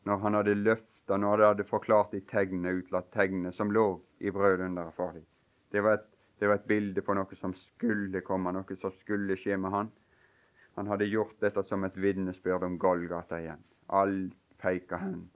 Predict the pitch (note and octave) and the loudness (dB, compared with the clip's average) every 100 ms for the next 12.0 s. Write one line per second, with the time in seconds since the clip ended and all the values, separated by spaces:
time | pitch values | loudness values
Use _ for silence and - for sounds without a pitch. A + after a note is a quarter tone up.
0 | _ _ - G2 F2+ - - F#2 - - | _ _ -10 -6 -6 -6 -2 -2 -4 -10
1 | F2+ F2 E2+ - F2+ E2+ E2+ E2 - _ | -6 -6 -8 -4 -4 -4 -8 -12 -20 _
2 | _ _ _ _ F#2 F2+ F#2 F2+ F2+ F2+ | _ _ _ _ -8 -8 -4 -4 -2 -4
3 | F2+ F#2 F2+ E2+ E2+ E2+ D#2+ - - _ | -2 -2 -2 -4 -8 -10 -10 -20 -20 _
4 | - G2 F#2+ F#2 F2+ F2 F2+ E2 F2 D#2+ | -6 -4 -2 -4 -4 -6 -10 -10 -10 -12
5 | - _ _ _ _ _ _ _ _ _ | -18 _ _ _ _ _ _ _ _ _
6 | _ _ _ - G#2 G2 G#2+ G#2+ G#2 G#2 | _ _ _ 0 0 2 4 4 4 6
7 | G#2 G2 G2 F2+ F#2 E2 - G2 F#2+ - | 4 4 0 -2 -4 -4 -6 0 0 4
8 | G2+ G2 F#2+ F#2+ F#2+ - F2+ E2 D#2 _ | 2 2 -2 -8 -10 -8 -8 -8 -16 _
9 | _ _ - F#2 G2+ G2 F#2+ F#2+ G2+ G2 | _ _ -10 -6 0 2 0 -4 -4 -2
10 | F#2 E2+ D#2+ F2 F2+ F2+ F#2+ F#2 E2+ F2+ | -2 -4 -6 -6 -6 0 2 2 -2 -6
11 | F2 - F#2 E2 D#2 _ _ _ F2 | -6 -4 -4 -6 -16 _ _ _ -12